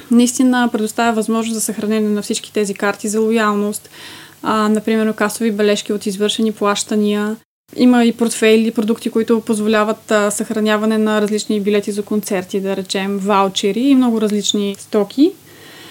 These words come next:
А, но основното предназначение все пак е извършването на финансови, а, транзакции, които в основата си, а, общо взето се прилагат от всички дигитални портфейли. А, и това, което можем да правим, е много по-лесно, отколкото да използваме, е,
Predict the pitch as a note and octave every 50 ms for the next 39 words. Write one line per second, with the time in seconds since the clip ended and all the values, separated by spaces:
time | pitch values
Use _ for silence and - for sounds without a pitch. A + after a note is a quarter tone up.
0 | - - - - - - - - B3 B3 B3 B3+ B3+ B3+ B3+ A#3+ - C#4 C#4 D4
1 | D#4+ D#4+ D#4 D4+ C#4 A#3+ - A#3+ A#3 A#3 A3 A3+ A3+ - C4 C4 C4 A#3+ - -
2 | A#3 A3 - G#3+ F#3 F#3 - - C#4+ C#4+ B3 A3+ B3 A#3+ - B3 A#3+ A#3+ A#3+ A#3+
3 | A#3 A#3 A3+ A3+ A3+ A3+ A3 A3 A3 G#3+ G#3+ G#3+ - - A3 G#3+ G#3+ G#3 G#3 -
4 | - G#3 G3 G#3 G3+ G3+ G3 F#3+ F#3+ F#3+ G3+ F#3 G3+ G3 - G3+ G3+ G3+ F#3 G3+
5 | F#3+ F#3+ - - B3+ B3+ B3+ - B3 A#3+ B3 - B3+ B3 A3+ A3 - A3+ - -
6 | A#3 A#3 A3 G#3 - G#3+ G#3+ - - C4 C4 C4 C4 - A#3+ A#3 A3+ A3+ A3 A3
7 | G#3+ - - G3 F#3+ G#3 G#3 - A3+ A3 A3+ A3 G#3+ - G3+ - A3 G#3+ G#3 G#3
8 | G#3 G3+ G3+ G3 - A3 G3+ - - - G#3 F#3+ G3+ F#3+ G3 - G3 G3 G3 G3
9 | F#3+ - G3 F#3 F#3 - - F#3+ F#3 F#3+ G3 A3+ C4+ E4+ F4+ - - - - -
10 | - - - - - - - - - - - - A#3 A#3+ A#3+ A#3 A#3 A#3 A#3 A#3
11 | A#3 A3+ A3+ - - - A#3+ - B3 A#3 B3+ C4 B3+ - C4+ C4 C4 C4+ C4 B3+
12 | B3 B3+ B3+ C4+ C4 A#3 A#3 A#3 - B3 B3 B3 A#3 A#3+ B3 A#3+ A#3 A#3 A#3 A3+
13 | A3 G#3+ - - A#3 A#3 A3+ A#3+ A#3+ - C4+ A#3 G#3+ G#3+ G3+ - - G3+ G3 G3
14 | - - G#3 G3 G3+ G3 - G#3+ G3+ G3+ G3 G#3+ G3+ G3+ G3+ G3 G3 G3+ G3+ G3+
15 | - - - - - -